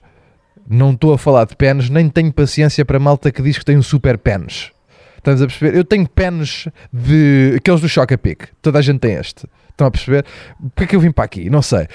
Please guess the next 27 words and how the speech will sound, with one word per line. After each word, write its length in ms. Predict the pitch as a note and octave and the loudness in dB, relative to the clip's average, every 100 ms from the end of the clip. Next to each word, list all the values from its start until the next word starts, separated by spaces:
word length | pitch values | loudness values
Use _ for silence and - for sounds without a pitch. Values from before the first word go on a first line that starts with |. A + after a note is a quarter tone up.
| - C#3 | -4 0
Eu 100 | E3 | 0
fico 220 | G#3+ - | -2 -2
grande 340 | C#3+ E3 F3 C3+ | 0 0 0 0
bué 140 | D#3 | 0
da 120 | C3+ | 0
depressa. 460 | A#2+ A#2+ G2 - G2 | -2 -2 -2 -4 -12
Estão 200 | - A2+ | -6 -4
a 40 | |
perceber? 220 | G2+ - - | -4 -4 -4
Pá, 140 | - | -2
porque 140 | - | -2
sou 80 | D3 | 0
um 40 | D3 | 2
gajo 280 | D#3+ E3 | 4 4
grande, 300 | F#3 G#3 F#3+ | 4 2 0
tenho 180 | E3 D#3+ D#3+ | 0 0 2
uma, 120 | D3+ | 2
tenho 180 | C#3+ D#3 | 2 0
uma 100 | D#3+ | 0
estrutura 400 | D3+ D#3+ C#3+ D3+ | 0 -2 -2 -2
física, 440 | - E3+ C#3+ D#3 D3+ | 0 -2 0 -2 0
pá, 180 | D#3 C3+ - | 2 0 2
<laughs> 160 | C#3+ - | 0 2
invejável. 480 | C#3+ C3 B2+ D#3+ F3+ - - - | 2 2 2 2 0 -6 -10 -2
E 300 | G#3 E3+ G#2+ - - | 2 2 0 -8 -8
fico 260 | - C4+ | -4 -2
grande. 340 | G#3 C#4+ F3+ | 0 2 0